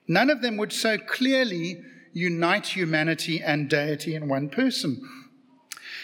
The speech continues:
It probably would have been possible for God to create Jesus as a complete human being in heaven and then send him to descend from heaven to earth without the benefit of human parents.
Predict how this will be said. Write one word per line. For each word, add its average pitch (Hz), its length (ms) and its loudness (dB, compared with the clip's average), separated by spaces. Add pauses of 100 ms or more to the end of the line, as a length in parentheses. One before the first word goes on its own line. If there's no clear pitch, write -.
It 151 220 0
probably 165 400 2
would 156 160 2
have 160 80 -2
been 156 160 -2
possible 160 460 -2
for 160 200 -2
God 151 360 0
to 151 100 -4
create 151 480 0
Jesus 151 460 -2
as 135 120 -2
a 143 60 -2
complete 151 560 -2
human 151 300 0
being 143 380 0 (260)
in 147 140 2
heaven 151 380 0
and 147 220 0
then 147 180 2
send 151 360 -2
him 147 240 -4 (380)
to 156 100 0
descend 147 560 0
from 143 240 0
heaven 139 320 0
to 139 160 -4
earth 156 360 0
without 151 440 -2
the 165 80 -2
benefit 143 440 -2
of 135 120 -4
human 143 320 0
parents. - 640 -6